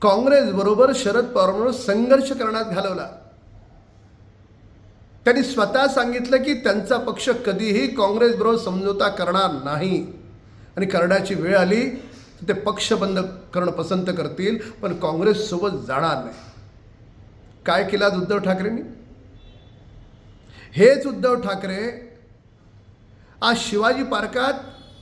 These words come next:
काँग्रेसवाल्यांबरोबर, जो काँग्रेसचा राहुल गांधी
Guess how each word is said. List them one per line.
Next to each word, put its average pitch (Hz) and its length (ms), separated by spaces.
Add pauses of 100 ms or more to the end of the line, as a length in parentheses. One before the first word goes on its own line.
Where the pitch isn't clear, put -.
(1000)
काँग्रेसवाल्यांबरोबर, 285 840 (1500)
जो 233 80
काँग्रेसचा 233 560
राहुल 220 300
गांधी 240 420